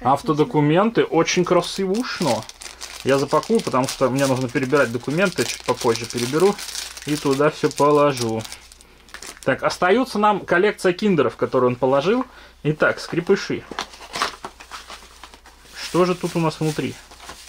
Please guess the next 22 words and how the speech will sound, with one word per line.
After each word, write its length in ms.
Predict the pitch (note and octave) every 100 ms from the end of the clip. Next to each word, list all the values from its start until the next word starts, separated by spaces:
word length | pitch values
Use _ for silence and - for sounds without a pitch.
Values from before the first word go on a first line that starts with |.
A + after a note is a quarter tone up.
| - - - - - - - - -
А 100 | C3
ты 160 | D#3+
по 120 | D3+
коллекциям 520 | - E3+ B3 - G#3+ E3+
прям 200 | D3 C3
разобрал, 420 | B2 B2 A#2+ A2
да, 180 | D3 G3+
их? 140 | - - -
О, 160 | A#2+ A#2
спасибо, 420 | C#3+ D3+ D#3 C3
я 100 | C#3
их 100 | C#3
так 160 | C#3+ D3+
и 40 |
буду 160 | C#3+ B2+
хранить. 400 | - C3 B2 - - - - - - - - - - - - - -
Так, 180 | D3 -
первая 400 | G3 A3+ A3 G3+
коллекция. 640 | G#3 A3 F3+ - - - - - - - - -
Это 240 | F3+ F#3+
коллекция 560 | F3 F3 G3 F#3 - E3
смешарики. 800 | - F3 - F3+ A#2 G2+ G#2+